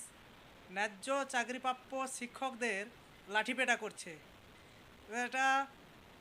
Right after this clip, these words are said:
সমাজের পক্ষে সবথেকে ক্ষতিকারক।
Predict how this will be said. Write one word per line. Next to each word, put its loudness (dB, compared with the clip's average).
সমাজের 0
পক্ষে -4
সবথেকে -4
ক্ষতিকারক। -2